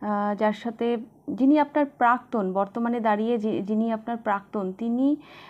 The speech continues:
আজকের দিনে আপনার প্রতি কী মনোভাব রাখেন, এটাই আজকের বিষয়। আর আজকে আমি date of month রেখেছি, আপনি, আপনি আপনার date of month অনুযায়ী পাইল পছন্দ করবেন। তো পাইল নাম্বার ওয়ানে রয়েছে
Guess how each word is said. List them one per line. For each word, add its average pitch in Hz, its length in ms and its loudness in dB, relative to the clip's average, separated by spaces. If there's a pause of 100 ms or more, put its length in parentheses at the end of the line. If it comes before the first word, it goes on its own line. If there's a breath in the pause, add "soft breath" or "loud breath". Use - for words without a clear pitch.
(100)
আজকের 220 440 -2
দিনে 240 360 0
আপনার 226 360 -2
প্রতি 240 300 -4
কী 285 160 2
মনোভাব 220 500 0
রাখেন, 185 420 -4 (400 loud breath)
এটাই 240 280 0
আজকের 214 320 -2
বিষয়। 196 400 -8 (300 loud breath)
আর 220 140 0
আজকে 220 300 0
আমি 240 160 -2
date 214 220 -2
of 233 60 -2
month 233 560 -2
রেখেছি, 220 600 0
আপনি, 233 520 -6
আপনি 247 340 -2
আপনার 254 360 0
date 220 180 -2
of 233 60 -2
month 220 380 0 (400 loud breath)
অনুযায়ী 226 400 2
পাইল 196 380 2
পছন্দ 190 360 -6
করবেন। 180 380 -10 (380 loud breath)
তো 226 80 2
পাইল 226 320 6
নাম্বার 269 240 6
ওয়ানে 240 360 4
রয়েছে 240 520 0